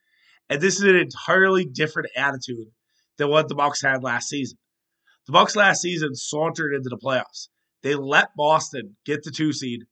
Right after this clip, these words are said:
when they were the three. They gave that to Boston. That can't be forgotten. I think it will if the Bucks win another championship. It'll just be a footnote. There'll be a "yeah, but," but that is an entire "yeah, but"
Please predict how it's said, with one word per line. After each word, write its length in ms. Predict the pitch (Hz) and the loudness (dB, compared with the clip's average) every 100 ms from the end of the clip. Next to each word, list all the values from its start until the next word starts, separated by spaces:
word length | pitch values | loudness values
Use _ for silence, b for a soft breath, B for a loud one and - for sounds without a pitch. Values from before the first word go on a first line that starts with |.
| _ | _
when 180 | 127 131 | -8 -4
they 160 | 139 | -2
were 200 | 143 139 | -2 -2
the 80 | 127 | -4
three. 260 | 120 123 92 _ _ _ | -8 -12 -14 _ _ _
They 140 | 139 147 | -6 -6
gave 420 | 123 143 175 165 | -4 -2 0 2
that 240 | 151 151 - | 2 2 -2
to 80 | 131 | -4
Boston. 400 | 131 131 - _ _ _ _ _ - | -2 -4 -6 _ _ _ _ _ 0
That 160 | 147 139 | 0 2
can't 240 | 185 196 | -2 -2
be 300 | 214 185 160 - | -2 -2 -4 -8
forgotten. 680 | 127 135 147 - _ 104 _ _ - | -4 4 4 4 _ -20 _ _ -10
I 80 | 127 | -2
think 220 | 185 175 | -2 0
it 120 | 151 | -2
will 360 | 147 170 147 139 | 0 2 2 0
if 100 | 131 | -4
the 60 | |
Bucks 240 | 139 139 151 | -4 -4 -4
win 120 | 143 | -4
another 200 | 135 123 | -2 -4
championship. 680 | 120 165 - 147 131 143 131 | -2 -2 -2 -6 -2 -2 -2
It'll 180 | 143 143 | -4 -4
just 220 | 139 143 | -4 -6
be 100 | 147 | -6
a 40 | 123 | -6
footnote. 440 | - 135 - 87 _ _ b b - | -4 -8 -8 -20 _ _ b b -2
There'll 200 | 160 160 | 2 4
be 120 | 170 | 4
a 100 | 143 | 2
"yeah, 320 | 139 143 143 | 0 4 4
but," 320 | 131 135 127 - _ _ _ - | 2 0 -2 -4 _ _ _ -8
but 100 | 147 | 4
that 260 | 156 160 | 6 6
is 140 | 160 151 | 2 -2
an 100 | 143 | -2
entire 500 | 139 143 147 147 139 | -2 -4 -2 -2 -2
"yeah, 300 | 127 131 131 | -4 -4 -4
but" 320 | 127 131 | 0 -2